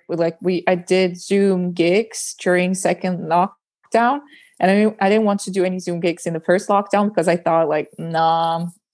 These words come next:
Zoom, mm-mm, it's not comedy." But then actually it's pretty fun to do those gigs.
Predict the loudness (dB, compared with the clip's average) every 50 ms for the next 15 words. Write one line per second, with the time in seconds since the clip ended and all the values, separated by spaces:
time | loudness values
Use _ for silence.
0 | -14 -14 -8 -2 0 2 2 2 2 0 -2 -4 -4 -4 -4 -4 -2 -2 -2 -2
1 | -2 -2 -4 -4 -6 -6 _ _ _ _ -20 -20 -20 -20 -20 -20 _ _ _ -2
2 | 2 4 4 4 2 2 2 0 0 2 0 0 -2 -2 -4 -4 -8 -14 _ -8
3 | -8 -6 -4 0 0 0 0 0 -2 -2 -4 -2 -2 0 0 0 0 0 -2 -4
4 | -6 -8 -8 -10 -4 0 0 0 0 0 -4 -4 -2 -2 -2 -4 -6 -10 -14 -12
5 | -8 -6 -4 -4 -2 -2 -4 -4 -4 -6 -8 -8 -6 -6 -6 -6 -6 -8 -14 -16
6 | -18